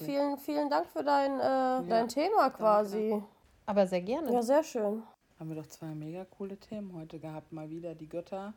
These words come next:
Speaker 2: und dann die Jungfernfahrt der
Speaker 3: Ja,
Speaker 2: Titanic.
Speaker 3: richtig. Und was geht bei euch jetzt heute noch ab?
Speaker 1: Setz mich jetzt erstmal richtig hin, Leute.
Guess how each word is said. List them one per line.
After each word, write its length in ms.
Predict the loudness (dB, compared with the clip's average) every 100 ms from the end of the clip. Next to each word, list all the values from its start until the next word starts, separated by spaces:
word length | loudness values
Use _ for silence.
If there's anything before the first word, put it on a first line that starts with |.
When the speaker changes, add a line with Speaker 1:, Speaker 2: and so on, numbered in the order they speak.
| _
Speaker 2:
und 400 | -4 -4 -4 0
dann 340 | 0 0 -4 -8 _
die 100 | -6
Jungfernfahrt 640 | -6 -6 -8 -10 -10 -10
der 60 | -12
Speaker 3:
Ja, 60 | -8 -4 -2
Speaker 2:
Titanic. 280 | -4 -10 -6
Speaker 3:
richtig. 480 | -6 -4 -6 -6 -20 _ -6
Und 120 | 2
was 160 | 2 2
geht 180 | 0 4
bei 140 | 4
euch 180 | 4 2
jetzt 180 | 2 6
heute 240 | 4 4
noch 140 | -2
ab? 160 | 0 -2
Speaker 1:
Setz 200 | 2 2
mich 140 | 2 0
jetzt 160 | 0
erstmal 260 | 0 -2 -2
richtig 240 | -4 -6 -6
hin, 120 | -2
Leute. 320 | 0 0 0